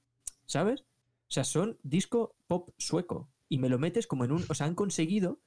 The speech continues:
que las canciones te suenen a, a una isla griega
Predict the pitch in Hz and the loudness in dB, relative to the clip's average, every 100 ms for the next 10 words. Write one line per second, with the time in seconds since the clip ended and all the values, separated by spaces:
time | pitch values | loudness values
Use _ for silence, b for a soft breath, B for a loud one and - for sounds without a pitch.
0 | _ - 131 127 123 117 160 185 - - | _ -2 0 0 -2 0 2 2 0 0
1 | 175 190 220 233 147 135 127 - 131 151 | 0 2 0 -2 -2 -2 -2 -2 2 2
2 | 170 180 170 160 135 127 147 156 117 | 2 2 4 4 4 4 4 4 0